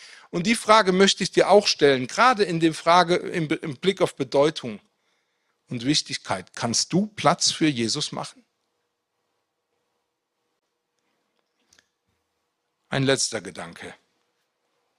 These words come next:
Oh, der ist hier zu finden. Demut ist eine Hilfe zur Einordnung. Da heißt, „Der von oben ko-, herkommt, ist über allen.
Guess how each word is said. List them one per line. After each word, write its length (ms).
Oh, 180
der 100
ist 160
hier 180
zu 140
finden. 480
Demut 460
ist 240
eine 240
Hilfe 360
zur 260
Einordnung. 760
Da 120
heißt, 380
„Der 120
von 320
oben 500
ko-, 140
herkommt, 680
ist 260
über 260
allen. 440